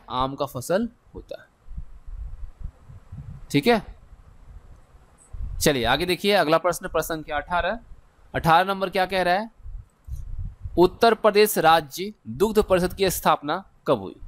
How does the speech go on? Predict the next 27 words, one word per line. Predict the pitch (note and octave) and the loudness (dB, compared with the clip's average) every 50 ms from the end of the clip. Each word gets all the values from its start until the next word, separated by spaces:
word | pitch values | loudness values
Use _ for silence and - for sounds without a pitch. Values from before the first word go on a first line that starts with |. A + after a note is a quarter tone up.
| - - - _ _ - - _ - - - - - - _ _ - - _ _ _ _ _ _ _ _ _ | -14 -14 -16 _ _ -20 -20 _ -12 -12 -12 -12 -14 -20 _ _ -20 -20 _ _ _ _ _ _ _ _ _
देखिए | D#3+ E3+ F#3 G#3+ | -2 2 4 4
अगर | G3+ F#3 F#3+ | 4 4 2
सेशन | F#3 - F3 - G#3 | 2 0 2 4 4
आपको | G3+ G3 G3 | 4 2 2
पसंद | G3 - F3 F3+ G3 F#3+ F3+ | -2 -2 -2 -2 0 4 4
आ | D#3 C#3+ | 4 4
रहा | C#3+ D#3 | 4 2
है | F3+ | 0
तो | F#3+ F#3+ | -2 -2
लाइक | D#3 C3+ B2+ C#3+ D#3+ - | 0 2 2 2 2 -2
और | C3 D3 D3 | -4 -6 -4
शेयर | - D3 C#3 C3+ | -4 -4 -4 -2
जरूर | C3+ C#3+ D#3 - | -2 -2 -2 -2
कीजिएगा, | E3+ D3+ D3 D3 C#3 C#3+ E3 F#3 | -6 -2 0 2 2 2 0 -2
क्योंकि | F#3+ - - D#3 - - - | -2 -6 -8 -6 -6 -6 -6
आपका | - - C#3+ C#3+ - - F#3+ F#3 | 0 0 0 2 2 2 2 2
जो | F#3 F#3+ | 2 0
एक | F#3 F#3 F#3 - | 0 0 -2 -2
लाइक | D3+ C3+ B2+ C3+ D#3 F3 - | 0 2 4 2 2 0 -2
और | E3 E3 | -6 -6
शेयर | D#3 - D#3+ D#3 D3 | -4 -4 -2 -2 0
होता | C3 A#2+ - C3 | -2 0 0 0
है | C#3+ E3+ - _ - - - - _ - | 0 0 -2 _ -18 -20 -20 -20 _ 0
वो | D3+ D3+ | 2 2
हमें | E3 F3+ F3+ | 4 4 4
काफ़ी | F3 E3 C#3+ C3+ C3+ F3+ E3+ | 4 4 4 4 2 -2 -4
मोटिवेशन | E3 D#3 D3+ D3 D#3+ C#3+ C#3 C#3 - D#3+ E3 F3+ | -4 -4 -4 -4 -4 -2 -2 -2 -2 -2 -4 -4